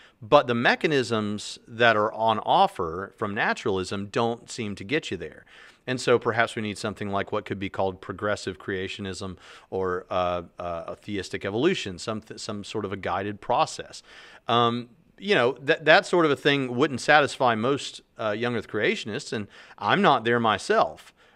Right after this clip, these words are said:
But it is to say that if you, if you, if you're trying to look for, I mean, it's not like you've got these, he does talk about biologos, which is a group of mostly theistic evolutionists, I think, if not com-,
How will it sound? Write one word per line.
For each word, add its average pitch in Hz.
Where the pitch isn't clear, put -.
But 160
it 156
is 208
to 139
say 156
that 127
if 147
you, 165
if 143
you, 151
if 139
you're 143
trying 220
to 139
look 160
for, 139
I 170
mean, 180
it's 175
not 220
like 175
you've 147
got 139
these, 123
he 170
does 202
talk 175
about 120
biologos, 101
which -
is 98
a 98
group 98
of 87
mostly 107
theistic 95
evolutionists, 98
I 85
think, -
if 90
not 92
com-, 95